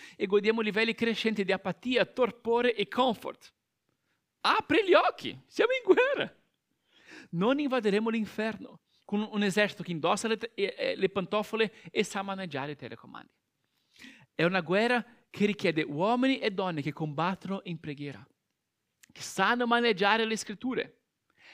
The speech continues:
che praticano la giustizia e la verità, che si difendono con la fede e che avanzano con lo zelo di Cristo.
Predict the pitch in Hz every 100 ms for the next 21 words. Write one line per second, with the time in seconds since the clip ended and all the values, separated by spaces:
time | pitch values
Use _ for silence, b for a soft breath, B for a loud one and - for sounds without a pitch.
0 | B 208 - 240 254 - 185 180 160 151
1 | 147 - 247 262 - 247 - 208 202 175
2 | 185 180 - - _ _ _ _ b b
3 | b 202 - 262 294 240 269 277 277 262
4 | 254 - 285 294 - - _ _ _ B
5 | 185 214 247 240 233 240 208 180 165 143
6 | 120 - 202 220 233 - _ _ 139 -
7 | 127 117 - -